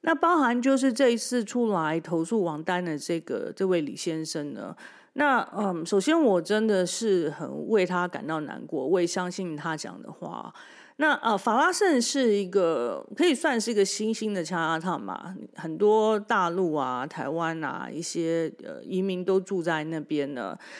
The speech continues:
那那个地方是属于比较，它是在 Queens 哦，它是离，离那个 City，离 Manhattan 是蛮远的。那那边也主要是以中文为主哦。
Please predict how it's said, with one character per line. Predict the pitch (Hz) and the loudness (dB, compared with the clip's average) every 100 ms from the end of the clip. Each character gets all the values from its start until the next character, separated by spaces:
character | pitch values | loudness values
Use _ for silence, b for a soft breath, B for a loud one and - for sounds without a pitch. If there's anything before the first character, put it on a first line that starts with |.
| B | B
那 | 285 | 0
那 | 381 415 | 4 4
个 | 294 | 4
地 | 294 269 | 4 4
方 | 262 254 247 | 4 2 2
是 | 247 | 0
属 | - 160 143 | 0 -2 2
于 | 156 | 2
比 | 160 - 127 | 0 -4 -2
较， | 208 196 170 151 143 | 2 4 2 0 -2
它 | 214 | 0
是 | 247 214 | 0 2
在 | 226 202 170 | 2 2 0
Queens | - - 185 156 - 107 | -2 -2 -2 -4 -6 -4
哦， | 95 90 | -4 -2
它 | 208 | 0
是 | 208 196 | 4 4
离， | 160 156 165 156 120 | 4 2 -2 -4 -8
离 | 165 156 | -4 -2
那 | 170 180 | -2 -2
个 | 151 113 92 - - - | 0 0 -2 -4 -14 -10
City， | - 202 180 175 156 | -4 -2 -2 -2 -2
离 | 156 208 | 0 0
Manhattan | 180 147 175 170 143 120 | 0 -2 -4 -4 -6 -8
是 | - | -8
蛮 | 160 110 113 | -6 -6 -4
远 | 160 90 76 | -4 -6 -6
的。 | - - - B B B B - | -8 -8 -12 B B B B -2
那 | 294 | 2
那 | 330 | 4
边 | 262 262 269 240 - | 4 4 2 -2 -4
也 | 196 175 143 165 | 4 4 4 0
主 | - 175 | 2 4
要 | 277 285 | 6 4
是 | 220 247 170 - | 2 -2 -4 -8
以 | 185 156 | -6 -4
中 | 139 214 | 0 2
文 | 202 165 | 2 2
为 | 156 156 | 2 0
主 | 156 - - | -2 -12 -10
哦。 | - - | -10 -12